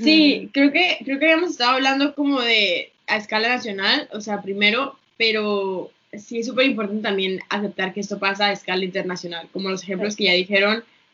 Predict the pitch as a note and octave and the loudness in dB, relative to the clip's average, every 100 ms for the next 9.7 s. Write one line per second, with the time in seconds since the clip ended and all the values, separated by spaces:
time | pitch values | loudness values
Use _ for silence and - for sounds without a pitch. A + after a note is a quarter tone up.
0 | - G#3+ G#3+ G3+ F#3+ D#3+ - - A3+ B3 | -4 0 2 2 2 0 -4 0 4 4
1 | C4+ C#4+ C4+ G#3 A3 B3+ A#3 A#3+ A3 - | 4 4 4 2 0 -4 -6 -6 -6 -10
2 | - G3+ G#3+ G#3 G#3 G3+ F#3+ E3+ F#3+ G3+ | -2 0 2 2 2 0 -4 -8 -4 -2
3 | A#3 B3+ - _ _ _ - G#3+ G#3+ G3+ | -2 -4 -10 _ _ _ -4 -2 0 2
4 | F#3+ F#3 - - _ _ _ _ _ _ | 4 4 0 -6 _ _ _ _ _ _
5 | A3 A3+ B3+ A#3+ G3 E3+ A#3 A3+ A3+ A#3 | 2 4 4 2 -2 0 2 4 4 2
6 | A#3 G#3+ G#3+ G#3 A3 A3+ A3+ A#3 A#3 G#3+ | 2 0 -6 -4 -4 -4 -6 -4 -4 -4
7 | G#3+ G3+ G3+ F#3 G#3 G#3 A3 G3+ F#3+ F#3 | -4 -4 -4 -4 -4 -4 -2 2 2 0
8 | - G3+ G3 F#3 F3+ - _ F#3 G3+ F#3+ | -2 -4 -4 -8 -12 -20 _ -12 -10 -6
9 | G#3 G#3 G#3+ G#3+ A#3 A3+ | -6 -2 -2 0 -2 -2